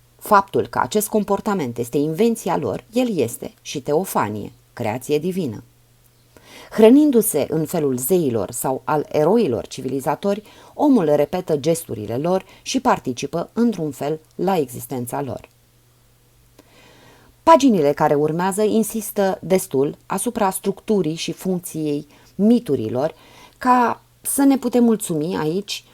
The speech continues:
numai cu acele observații generale. Dar ceea ce am spus ajunge pentru a degaja diferența radicală de regim ontologic dintre mituri și vise. Nu există mit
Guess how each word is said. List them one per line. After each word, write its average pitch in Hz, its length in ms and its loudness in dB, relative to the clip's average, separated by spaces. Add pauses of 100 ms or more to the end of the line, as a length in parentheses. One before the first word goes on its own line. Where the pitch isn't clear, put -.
numai 226 360 4
cu - 100 -6
acele 180 300 0
observații 143 540 -4
generale. 156 580 -4 (480)
Dar 180 200 2 (220)
ceea 285 200 2
ce 277 120 -2
am 220 120 0
spus - 300 -6
ajunge 151 500 -2 (240)
pentru 220 500 2 (200)
a 185 460 0 (120)
degaja 190 760 2
diferența 185 480 -4
radicală 156 540 -4
de 147 360 0
regim 175 400 0
ontologic 127 800 -2
dintre 180 560 -4
mituri 165 540 -2 (200)
și - 200 -6
vise. 156 480 -6 (360)
Nu 269 180 6
există 196 460 2
mit 165 340 -4